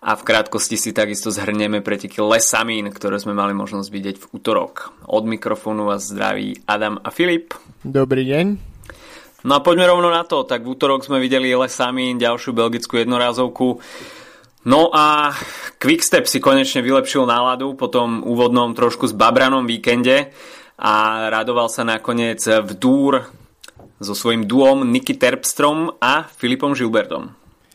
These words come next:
Speaker 2: Tak, e, to je podľa mňa taká každoročná pesnička, že, mm, Quickstep nevyhrá omloop,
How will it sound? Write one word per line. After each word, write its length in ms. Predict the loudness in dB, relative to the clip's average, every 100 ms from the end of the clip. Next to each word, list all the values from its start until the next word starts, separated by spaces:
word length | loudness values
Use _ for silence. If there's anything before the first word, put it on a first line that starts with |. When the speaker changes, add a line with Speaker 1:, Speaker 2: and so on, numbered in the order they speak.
| _ _ _ _ -16
Speaker 2:
Tak, 120 | -12
e, 240 | -4 -2 2
to 80 | 0
je 80 |
podľa 180 | 0 0 2
mňa 60 | 0
taká 200 | 2 0 -2 -10 _ -16 -2
každoročná 560 | 0 2 0 0 -4
pesnička, 640 | -2 -2 -2 -8 -6 -4 -4
že, 320 | -2 -2 -4 _ -16
mm, 480 | -14 -12 -12 -14 -18 _ _ _ _ _ _ _ _
Quickstep 400 | -8 -8 -2 0
nevyhrá 480 | 0 0 2 2 2
omloop, 480 | 0 0 0 -2